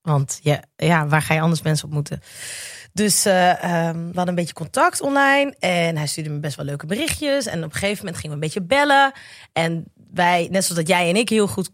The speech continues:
kunnen kletsen, konden wij dat ook. Dus ik, volgens mij was het eerste gesprek, hadden we al, we, hingen we anderhalf uur aan de telefoon. Gewoon alleen maar lullen, lullen, lullen, lullen, lullen. En het was zo fijn. En het was zo gezellig. Dat ik dacht,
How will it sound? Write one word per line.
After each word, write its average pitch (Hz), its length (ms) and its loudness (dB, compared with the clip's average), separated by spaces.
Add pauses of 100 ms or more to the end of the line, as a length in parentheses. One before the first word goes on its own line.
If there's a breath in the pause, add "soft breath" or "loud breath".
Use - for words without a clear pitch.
(120)
kunnen 185 240 -2
kletsen, 170 400 0
konden 170 280 -2
wij 165 160 4
dat 156 240 -2
ook. 196 220 4
Dus 196 160 -2
ik, - 380 -4
volgens 175 240 -4
mij 170 220 4
was 160 100 0
het - 180 -12
eerste 196 260 0
gesprek, - 340 -4
hadden 160 200 0
we 160 60 0
al, 156 100 -2 (260 loud breath)
we, 160 240 2
hingen 180 180 2
we 170 60 4
anderhalf 175 480 2
uur 170 100 0
aan 160 80 2
de 156 40 0
telefoon. - 600 -4 (120)
Gewoon 170 560 -2
alleen 180 260 -4
maar 175 120 -4
lullen, 165 280 -6
lullen, 156 260 -8
lullen, - 260 -8
lullen, 104 260 -8
lullen. - 320 -10 (360 loud breath)
En - 100 -12
het 175 100 -6
was - 280 -2
zo 208 280 4
fijn. 180 300 0
En 175 60 -2
het 180 100 -2
was 185 200 -4
zo 214 220 0
gezellig. 180 340 -6
Dat - 100 -18
ik 190 80 -10
dacht, 226 160 -12